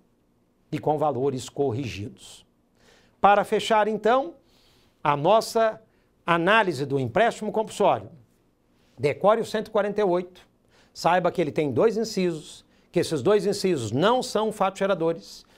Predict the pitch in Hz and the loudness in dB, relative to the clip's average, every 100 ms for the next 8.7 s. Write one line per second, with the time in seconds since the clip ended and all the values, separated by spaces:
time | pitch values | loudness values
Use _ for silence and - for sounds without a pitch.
0 | _ - 185 185 180 170 170 123 - 226 | _ -2 0 0 0 -2 -2 -6 -2 -2
1 | 233 196 190 190 - _ _ - 196 180 | 2 2 2 -2 -10 _ _ 0 4 4
2 | 185 175 175 170 165 147 123 185 233 226 | 4 2 0 0 0 -2 0 -2 0 -4
3 | 240 226 220 190 165 170 - _ _ 185 | -2 -2 0 0 -2 -4 -10 _ _ -2
4 | 175 170 - 214 220 175 180 233 214 202 | 0 -2 -2 -2 0 2 2 0 2 0
5 | 175 165 160 123 110 104 - - 160 147 | 2 2 0 -2 -8 -12 -14 0 2 2
6 | - 190 226 214 214 202 202 214 196 190 | 0 -2 0 0 -2 -2 -4 -4 -4 -4
7 | 208 165 190 185 170 - 190 190 185 175 | -6 -4 -4 -4 -6 -4 -4 -2 -2 -2
8 | 175 170 151 165 175 180 | 0 2 2 0 -2 -4